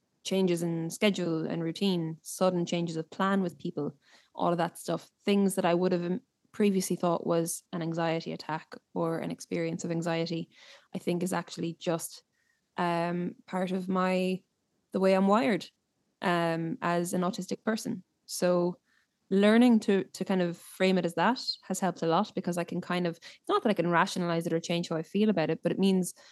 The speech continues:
um, what I'm experiencing, this kind of psychosomatic experience, has logic to it. And there is something in what just happened that has triggered this response in me. And I can kind of step back from it a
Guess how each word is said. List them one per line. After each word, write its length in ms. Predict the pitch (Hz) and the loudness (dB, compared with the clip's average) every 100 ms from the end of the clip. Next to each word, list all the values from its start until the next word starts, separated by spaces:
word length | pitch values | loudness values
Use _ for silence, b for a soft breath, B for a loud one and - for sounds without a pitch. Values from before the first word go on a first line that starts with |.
| b b - | b b 0
um, 560 | 190 185 175 175 175 160 | 4 4 4 2 0 2
what 140 | 185 | 2
I'm 80 | 185 | 2
experiencing, 600 | 180 - 190 185 185 175 | -2 0 4 4 2 -2
this 100 | 170 | -2
kind 160 | 180 | -4
of 80 | 170 | -4
psychosomatic 640 | - 170 185 170 165 170 165 | -4 -4 -4 -4 -4 -6 -8
experience, 640 | - - 160 160 165 - _ - - | -10 -6 -4 -4 -6 -10 _ -20 -16
has 540 | - - 170 165 175 - _ _ - - | -14 -4 -2 -2 -6 -12 _ _ -20 -10
logic 360 | 170 170 170 165 | 0 0 0 -8
to 140 | - - | -10 -10
it. 120 | - - _ _ _ - | -10 -18 _ _ _ -8
And 180 | 170 165 | -4 -2
there 140 | 170 | 0
is 120 | 175 | 0
something 400 | - 196 196 190 | 2 0 2 0
in 120 | 180 | 2
what 140 | 175 180 | 0 -2
just 200 | 196 202 | -2 0
happened 380 | 208 - 170 165 | 0 0 -6 -6
that 120 | 170 | -6
has 120 | 175 | -8
triggered 460 | - 190 175 170 165 | -8 -6 -2 -4 -4
this 220 | 165 165 | -6 -6
response 420 | - - 170 160 - | -10 -4 -4 -4 -4
in 180 | 196 190 | 0 0
me. 240 | 170 170 b b b b | 0 -2 b b b b
And 140 | 180 180 | -2 0
I 100 | 185 | -2
can 320 | - 175 170 _ | -4 -6 -6 _
kind 380 | - - 196 190 | -14 -2 2 2
of 140 | 185 175 | 0 -4
step 600 | - - _ - 175 - _ - | -8 -8 _ -6 -6 -6 _ -6
back 280 | 175 165 - | -4 -4 -8
from 220 | - 170 | -10 -8
it 100 | |
a 60 | 165 | -6